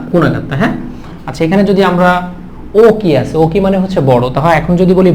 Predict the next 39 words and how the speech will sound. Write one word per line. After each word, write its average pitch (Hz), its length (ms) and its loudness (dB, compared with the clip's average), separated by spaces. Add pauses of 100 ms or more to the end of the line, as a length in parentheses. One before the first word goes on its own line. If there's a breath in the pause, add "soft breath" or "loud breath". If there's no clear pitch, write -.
বড় 165 240 6
না, 208 160 0
তাহলে 156 200 -2
কি 156 140 -4
বলতে 175 180 0
হবে? 196 100 -6 (160)
ও 190 120 6
কি 247 280 -2 (100)
কুনাই, 208 220 4 (200)
এই 160 300 2
ই 208 60 0
উঠে 220 260 2
যে 262 180 0
কুনাই 175 180 2
দিতে 123 200 0
হবে। 113 120 -2
এখন 131 160 -2
আমি 170 140 0
যদি 180 140 2
বলি 180 140 4
বড় 151 380 4
ছিল, 202 180 2 (540 loud breath)
ও 185 280 4
কি 247 160 0
কাত্তা। 127 380 0 (140)
এখন 160 100 0
আমি 180 140 2
যদি 185 120 4
বলি 185 120 4 (120)
বড় 170 320 4
ছিল 190 220 2
না, 254 200 2 (420 loud breath)
ও 196 160 6 (100)
কি 294 320 2
কুনা 214 220 4
কাত্তা, - 340 -4 (680 loud breath)
এভাবে 180 220 4
দিতে 131 220 0
হবে। 104 220 -4